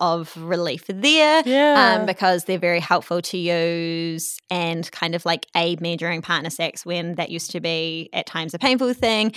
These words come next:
Speaker 2: Mm.
Speaker 1: Now there's, like, quite a few tools and toys and stuff that we have now so that it's not, which is really cool. So because of, like,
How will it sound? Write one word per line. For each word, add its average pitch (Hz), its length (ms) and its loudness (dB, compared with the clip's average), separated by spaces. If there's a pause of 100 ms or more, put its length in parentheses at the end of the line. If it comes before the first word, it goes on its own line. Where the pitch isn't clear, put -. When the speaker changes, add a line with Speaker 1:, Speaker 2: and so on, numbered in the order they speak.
Speaker 2:
Mm. 208 340 -8
Speaker 1:
Now 175 300 2
there's, 170 180 -4
like, 175 160 0
quite 170 160 0
a 170 40 -2
few 170 180 -6
tools 170 500 -6
and 170 320 -6
toys 170 380 -2
and 175 120 -4
stuff 185 220 -4
that 170 140 0
we 175 100 -2
have 170 260 2
now 160 220 -2
so 160 200 -6
that 147 100 -6
it's - 240 -6
not, 254 260 4
which 254 140 0
is 240 120 -2
really 233 220 4
cool. 226 420 4 (360)
So 254 280 4
because 262 320 4
of, 233 180 2
like, 202 320 2